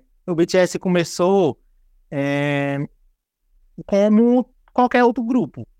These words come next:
É, antigamente na Coreia só existiam as três grandes, é, empresas, que são, eram chamadas de Big Three, que era a J Y P, é,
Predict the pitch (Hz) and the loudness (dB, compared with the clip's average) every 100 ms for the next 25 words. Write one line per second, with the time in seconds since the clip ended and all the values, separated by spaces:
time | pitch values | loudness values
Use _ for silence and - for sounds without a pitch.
0 | _ _ _ _ 151 139 135 131 131 - | _ _ _ _ -6 -4 -2 -4 -6 -12
1 | - 202 208 214 208 196 190 156 151 190 | -4 -2 2 2 2 0 0 0 2 0
2 | 208 143 131 - 175 185 - - 175 185 | 0 0 -2 -2 -2 -2 -6 -4 0 0
3 | 208 190 - - 185 208 196 185 185 180 | 0 -2 -6 -4 -2 0 0 0 0 -2
4 | 214 - _ _ _ _ _ 147 151 156 | -4 -6 _ _ _ _ _ -4 -2 -2
5 | 185 196 165 131 123 - 151 - 156 160 | -2 -2 -2 -2 -6 -8 -8 -4 -2 0
6 | 160 - 165 151 143 151 160 165 170 202 | 0 0 0 0 -2 -4 -4 -2 -4 -6
7 | - 175 123 _ _ _ _ 151 151 151 | -2 -2 -2 _ _ _ _ -2 0 0
8 | 156 151 131 180 208 202 214 214 247 254 | -2 -4 -4 -2 0 0 -2 0 2 0
9 | 262 _ _ _ _ 156 147 151 151 151 | -2 _ _ _ _ -4 -2 -2 -4 -4
10 | 147 147 | -6 -10